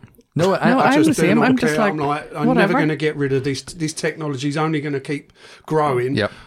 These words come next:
Speaker 3: And, yeah, I could sit here and think, "Oh, what about my rights? Oh, I'm, I'm being tracked by my phone. I'm being monitored, you know, on every shop,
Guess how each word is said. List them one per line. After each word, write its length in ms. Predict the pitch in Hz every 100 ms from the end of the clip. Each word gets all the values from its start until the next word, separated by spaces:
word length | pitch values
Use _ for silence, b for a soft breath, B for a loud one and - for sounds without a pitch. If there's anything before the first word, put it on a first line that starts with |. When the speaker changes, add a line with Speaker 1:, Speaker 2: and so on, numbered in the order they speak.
| B
Speaker 3:
And, 400 | 131 139 139 147 -
yeah, 320 | 185 170 165
I 40 | 175
could 140 | -
sit 240 | - 180 -
here 200 | 156 147
and 120 | 143
think, 220 | 156 143 -
"Oh, 120 | 139
what 160 | 139
about 260 | 135 151 143
my 140 | 139
rights? 480 | 135 131 135 135 - -
Oh, 280 | 139 131 123 -
I'm, 180 | 143 143 - -
I'm 160 | 135 127
being 180 | 139
tracked 380 | 123 - - -
by 120 | 151
my 100 | 139
phone. 440 | 135 - 139 139 139
I'm 120 | 120
being 360 | 107 139 127 123 _ -
monitored, 720 | 131 135 151 147 139 135 131 B B B -
you 180 | - 143
know, 220 | 131 135 135
on 140 | 135
every 380 | 147 123 135 131 _ _
shop, 380 | - - 175 -